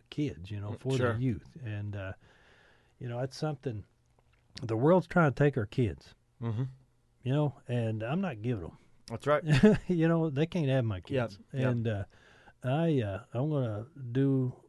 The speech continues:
Speaker 1: everything that, that I know to do to teach 'em and train 'em in the way that they should go so that it doesn't
Speaker 2: Yeah.
Speaker 1: leave 'em. So.
Speaker 2: I l-,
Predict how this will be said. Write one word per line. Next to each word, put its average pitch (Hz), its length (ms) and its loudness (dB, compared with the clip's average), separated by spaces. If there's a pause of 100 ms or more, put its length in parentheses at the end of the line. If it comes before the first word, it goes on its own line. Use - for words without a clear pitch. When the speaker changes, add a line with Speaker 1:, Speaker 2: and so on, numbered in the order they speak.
(140)
Speaker 1:
everything 143 880 -2
that, 107 200 -4 (140)
that 107 200 -6
I 135 200 -2
know 135 280 0
to 110 120 -4
do 110 420 2 (460)
to - 160 -20
teach 131 280 0
'em 123 200 -2
and 101 120 -6
train 127 280 -2
'em 117 120 -2
in 107 100 -2
the 101 80 -4
way 117 220 -2
that 107 120 -4
they 113 160 -2
should 104 220 -12
go 101 300 -8 (100)
so 104 320 -8
that 101 100 -6
it 107 160 -6
doesn't 104 320 -8
Speaker 2:
Yeah. 92 80 -8
Speaker 1:
leave 90 140 -8
'em. - 100 -18 (280)
So. - 200 -20
Speaker 2:
I 113 140 0
l-, 113 300 -4